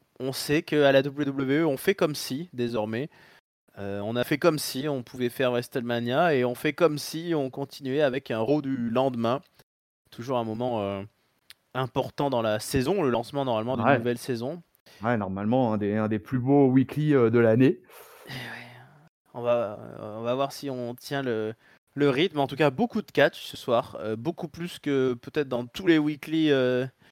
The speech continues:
Speaker 1: à guichet fermé, à huis clos de, de ces dernières semaines. Et qui ouvre ce Raw du lendemain ? Eh bien, étrangement, c'est Asuka qui arrive, euh, sapée comme jamais, comme toujours, avec ses,
Speaker 2: <laughs>
Speaker 1: ses costumes et ses masques japonais.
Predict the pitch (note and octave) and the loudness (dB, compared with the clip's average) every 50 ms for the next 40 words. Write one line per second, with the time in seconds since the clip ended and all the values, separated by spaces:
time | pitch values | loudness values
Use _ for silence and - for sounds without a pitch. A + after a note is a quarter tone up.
0 | _ _ _ _ _ - C#3+ C#3 C#3 C#3 - - D3 - - C#3 B2+ C3+ C#3+ C#3+ | _ _ _ _ _ -4 -4 -2 -4 -4 -2 -4 -2 2 2 2 4 4 4 4
1 | C3+ C3+ C3 C3 B2+ - - C#3+ C#3+ C#3+ C#3+ C3+ B2 A#2 A2+ A2 A2 A2 A2 A#2+ | 4 2 2 -2 -8 -6 -2 0 2 2 2 2 2 0 0 0 0 -2 -2 -4
2 | A#2+ A#2+ - C3+ B2 B2+ A#2+ A#2+ B2 B2 A#2+ - - A#2 A#2+ C3 D#3 D3 C3 A#2 | -6 -6 -6 -4 -2 0 0 0 -2 -4 -8 -8 -8 -6 -6 -6 -6 -6 -8 -12
3 | - _ _ - - - - - - - - _ _ - E3+ E3+ F#3+ F3+ - - | -14 _ _ -20 -20 -20 -20 -20 -20 -20 -20 _ _ 0 2 4 4 2 0 -6
4 | - F#3+ G#3+ A3 A3 F3+ D#3 E3 D#3 - - D#3 D3 C3 D3+ G3+ G#3+ - E3 D#3+ | -4 -2 -2 -2 0 0 2 0 0 0 0 0 2 2 2 0 -2 -4 -4 -2
5 | D3+ D3+ D3+ C#3 C3 C3 C3+ D#3 F#3+ G#3 G#3 F#3+ E3 C#3+ C3+ C3 C#3+ E3 F3 F3 | 0 0 0 0 0 0 0 0 0 0 0 -2 -2 -4 -4 -2 -2 0 0 -2
6 | E3+ E3 F3+ F3 D#3 D#3 F3 G3 A3+ D4 A3 G3 - - F3+ F3 - - F#3 G3+ | -2 -4 -4 -4 -4 -2 -2 -2 0 0 -2 -4 -4 -6 -8 -6 0 2 2 2
7 | F#3+ - - - - C3+ E3+ - - - D3+ B2 A2 A#2+ C#3 C#3+ A#2 G#2 G#2 G#2 | 2 0 -2 0 2 2 0 0 -2 -2 -2 -2 -2 -4 -6 -6 -6 -6 -4 -4
8 | G2+ G#2 G#2 G2+ A2 - - C3+ C3 - - C3+ B2+ - - B2+ A#2+ A2+ A#2+ A2 | -6 -8 -10 -12 -10 -6 -6 -6 -4 -4 -4 -6 -4 -2 -2 -4 -2 -2 -4 -4
9 | G#2 G#2+ A2+ C#3 C#3+ - B2 A2+ A#2 - - A#2 A#2 A#2+ C3+ C3 A2+ G2+ G#2+ - | -4 -4 -4 -4 -4 -4 -4 -4 -6 -10 -12 -10 -8 -6 -4 -2 -2 -4 -4 -8
10 | - - G#2+ G#2 - _ _ - - E4 - - - - - - - C#3+ - E3 | -12 -14 -14 -14 -16 _ _ 6 6 6 6 6 2 -16 -14 -10 -10 0 4 4
11 | D3+ C#3 - - - F3 E3 C3+ A#2+ A#2 B2 - _ _ _ _ _ _ _ _ | 4 4 2 -2 -2 -2 0 0 0 -2 -2 -6 _ _ _ _ _ _ _ _
12 | - D#3+ E3+ F3 - D3 C#3 C#3+ C#3+ C#3+ C#3 - - - C3 B2 C#3 B2+ - - | -2 0 0 0 0 -2 0 2 2 0 0 -2 -4 -4 -2 0 0 0 0 -2
13 | C3 A#2+ B2 B2+ C3+ D#3+ F3+ | -4 -2 -2 -2 -2 -2 -4